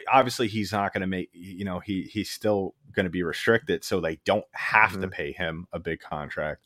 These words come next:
Speaker 1: But <clears throat> in what universe can Vegas make a deal where they gotta convince Calgary to take on a big contract? Because one, somebody's gonna have to get dealt with a, with, with a lot of money to Calgary. And I, and I doubt Calgary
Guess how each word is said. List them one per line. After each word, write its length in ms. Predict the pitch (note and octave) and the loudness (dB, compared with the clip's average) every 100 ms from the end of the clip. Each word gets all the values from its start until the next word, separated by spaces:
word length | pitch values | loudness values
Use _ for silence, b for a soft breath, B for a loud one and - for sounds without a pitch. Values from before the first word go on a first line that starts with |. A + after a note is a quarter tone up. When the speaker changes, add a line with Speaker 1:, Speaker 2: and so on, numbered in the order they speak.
| b b b b b b - | b b b b b b 6
Speaker 1:
But 220 | A#2 - _ - | 6 6 _ -16
<clears throat> 1000 | - - _ _ _ _ _ _ C#3 C3+ | -16 -16 _ _ _ _ _ _ -8 6
in 140 | C#3 | 8
what 180 | C3 G#3 | 10 10
universe 760 | B2+ D#3+ A2 F#2+ F#2 F2+ - - - | 10 10 10 6 4 2 -2 -6 -8
can 220 | - A#2 F#2 | 2 4 8
Vegas 400 | G#2+ G#2+ G2 - | 8 8 6 2
make 160 | F#2 | 2
a 60 | F#2 | 0
deal 520 | D#2 F#2+ F2 D#2 D2+ | 0 4 4 4 2
where 200 | F#2 F#2 | 2 4
they 240 | F2+ G2+ | 4 4
gotta 180 | G2 G2+ | 4 2
convince 880 | F2+ G2 F2 G2 F#2+ E2 - - - _ _ _ _ _ | 2 -2 0 2 0 -2 -6 -10 -12 _ _ _ _ _
Calgary 480 | - G#2 G#2+ F#2+ F2+ | 4 8 8 6 2
to 60 | E2 | 0
take 200 | - F#2 | 0 -2
on 120 | F2 | 0
a 40 | E2 | -2
big 180 | D#2+ D2+ | -4 -4
contract? 600 | F#2+ D#2 C#2+ C2+ A#1 - | -4 -4 -2 -4 -4 -6
Because 480 | - F2 E2 - - b b b - | -2 -2 -2 -6 -16 b b b 0
one, 240 | A2 D#3+ F3 | 10 10 10
somebody's 480 | - E3 F3+ G#2+ F#2 | 6 8 12 10 8
gonna 140 | G2 E2+ | 2 2
have 220 | F#2 - | 0 0
to 80 | E2+ | 0
get 220 | E2 D2+ | -2 0
dealt 220 | E2+ - | 0 0
with 100 | D#2 | -2
a, 80 | D2+ _ - | -6 _ -6
with, 200 | F#2+ D#2 | -2 -2
with 160 | - F2+ | -2 0
a 40 | |
lot 220 | F2 E2+ E2 | 2 4 2
of 60 | |
money 200 | D#2+ D#2 | -2 -4
to 100 | D#2 | -6
Calgary. 440 | - D#2+ D2+ D#2 D#2+ | 0 2 2 0 0
And 100 | A2 | 0
I, 140 | E3 | 2
and 160 | A#2 D#3 | 2 4
I 100 | E3+ | 6
doubt 280 | G#3 F3 | 6 6
Calgary 560 | - B2+ C3 A#2+ G2+ F2+ | 8 8 10 8 6 4